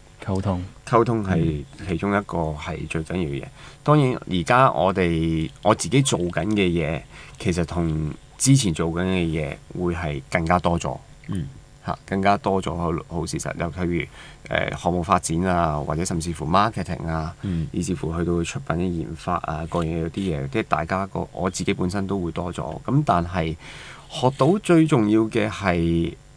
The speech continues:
Speaker 2: 誒，溝通咯，即係頭先所講都係講溝通咯。因為我哋做餐飲嘅，你係要同好多唔同嘅持份者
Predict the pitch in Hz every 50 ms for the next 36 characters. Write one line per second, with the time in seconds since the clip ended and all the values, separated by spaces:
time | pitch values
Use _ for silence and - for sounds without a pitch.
0 | - - - 87 85 85 82 82 78 82 92 92 - - - - - - - -
1 | - - - - - - - - - - - - - - - - - - - -
2 | - - - - - - - - - - - - - 160 160 160 160 - - 151
3 | 143 139 143 139 135 139 - - - 143 135 - - 90 117 117 107 113 98 -
4 | 98 98 101 107 110 98 87 90 87 87 90 98 101 98 98 95 98 98 95 95
5 | 95 90 90 101 123 151 151 123 95 - - - - - - - - - - -
6 | 104 110 101 104 95 - 101 95 - 120 131 131 123 117 101 92 104 98 101 92
7 | 87 87 87 87 85 87 90 85 80 82 85 85 82 85 82 82 85 - - -
8 | - 90 82 76 85 87 90 95 117 117 123 98 - - - - - - 85 82
9 | 85 82 82 85 80 82 82 87 87 87 - - - 80 78 - 82 76 80 78
10 | -